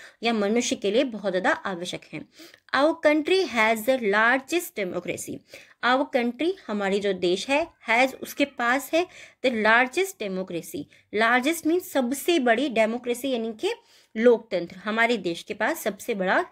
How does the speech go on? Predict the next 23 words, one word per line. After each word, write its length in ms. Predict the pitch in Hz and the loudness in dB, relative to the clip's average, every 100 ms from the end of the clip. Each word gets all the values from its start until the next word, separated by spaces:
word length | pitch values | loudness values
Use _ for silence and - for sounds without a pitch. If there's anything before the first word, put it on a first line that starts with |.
| 202 | 0
लोकतंत्र 520 | 214 233 - 180 170 - | 2 2 0 -4 -4 -6
है। 140 | 143 - - - - 214 | -8 -10 -20 -20 -14 -4
लार्जेस्ट 520 | 220 262 269 370 349 | 2 2 2 -2 0
वर्ड 260 | 285 240 | 2 2
है 160 | 226 220 | 2 -2
यहाँ 240 | 202 190 196 | -2 -4 -4
पर, 160 | 262 240 | -8 -6
वो 100 | 233 | -8
क्या 220 | - 262 | -2 0
बता 320 | 247 214 202 | 0 -2 -4
रहा 120 | 185 | -2
है 60 | 196 | -2
हमारा? 340 | 202 185 226 349 _ _ _ _ _ _ _ _ _ _ _ _ _ _ | -2 2 2 0 _ _ _ _ _ _ _ _ _ _ _ _ _ _
कंपैरेटिव 640 | 254 240 240 226 233 320 359 | -2 0 2 2 2 -2 0
नाउन, 340 | 226 180 147 - | 0 -2 -4 -4
ठीक 160 | 349 220 | -2 -2
है। 120 | - - - - _ 277 | -6 -14 -20 -20 _ 2
In 140 | 330 | 4
a 60 | 392 | 4
democracy, 680 | 294 254 247 202 170 196 185 - | 4 2 2 0 -2 -6 -6 -2
एक 140 | 277 311 | -4 -2
डेमोक्रेसी 640 | 208 202 214 214 185 - | -2 -2 -2 -4 -6 -6
में 260 | 185 185 302 | -6 -4 -4